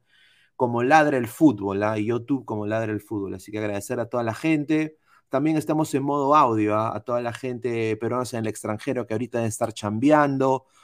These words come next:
deben estar ahí, eh, ganándose el pan, como siempre. Spotify y Apple Podcast, si no, si tu jefe no quiere que te agarre ahí viendo a, a Pineda ahí en, en la televisión, ahí Spotify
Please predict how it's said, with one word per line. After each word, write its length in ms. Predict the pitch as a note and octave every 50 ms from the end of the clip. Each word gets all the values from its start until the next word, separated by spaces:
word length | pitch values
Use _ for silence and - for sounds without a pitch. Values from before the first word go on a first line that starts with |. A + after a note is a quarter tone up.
| _ _ _ _
deben 200 | A#2+ A#2 A2+ A2+
estar 260 | A2 - - A#2 A2+
ahí, 720 | A#2 A2+ A#2 A#2+ A#2+ A#2+ A#2 A#2 A2+ G#2+ G#2 G2+ G2 G2+ - _ _ _ _ _ _
eh, 480 | _ A2+ A2 G#2+ G#2+ G2+ G2+ G2 G2 F#2+
ganándose 460 | G#2+ A#2+ C#3 C3+ B2+ B2+ A2 A#2+ A2+
el 120 | A2 G#2+
pan, 280 | - D3+ D#3 D3+ C#3 A2
como 240 | A#2+ A#2+ A#2 A#2 A#2
siempre. 640 | - - D#3+ D#3 D3 - D3+ D3 C#3+ D3 C#3+ C#3 _ _ _ _ _ _ _ _ _ _ _
Spotify 760 | - A2 A2 - - E3 D#3 D3 D3+ C#3+ - - C#3+ C3+ C3+ B2+
y 120 | A2 B2
Apple 280 | B2 A#2+ B2 - A#2 A2+
Podcast, 460 | A2+ - A#2 G#2+ - _ G#2+ G#2 -
si 80 | - G#2
no, 180 | G#2 G#2+ G#2+
si 160 | - - G#2+ G#2
tu 160 | - A2 G#2
jefe 380 | - C3+ B2 A#2 - A#2+ A#2
no 160 | A2+ A2+ A2 -
quiere 380 | B2+ B2 A#2+ A#2+ A2+ A2 -
que 120 | - A2 G#2
te 140 | - G#2+
agarre 340 | G#2 G#2+ A2+ A#2+ A#2 A2+ A2
ahí 460 | A2 A2+ A#2 A#2 A#2 A2+ A2 G#2 G2+
viendo 760 | G2+ A2+ A#2+ A#2+ A#2+ A#2 A#2 A2+ A2+ A2 G#2+ G#2 G2+ G2+ G2 G2
a, 60 | G2+
a 200 | - A2 - -
Pineda 500 | A2+ A2+ B2 C#3+ C#3+ C3+ A#2 G#2 G#2 G#2
ahí 260 | G#2+ A2+ A2 G2+ G#2
en, 160 | G2+ G2 G2 -
en 100 | G#2 G2+
la 140 | G2+ G2 G2
televisión, 640 | G#2+ G2+ G#2 G2+ G2 G#2 G#2 - B2+ A2 F#2+ F2+ - _ _ _ _ _ _ _ _ _
ahí 320 | - G2 G#2+ A#2 A#2 A2+ - _ _ _ _ _ _ G#2 G#2 - _
Spotify 560 | G#2+ G#2+ - - C#3 C3+ - C#3 B2 - B2+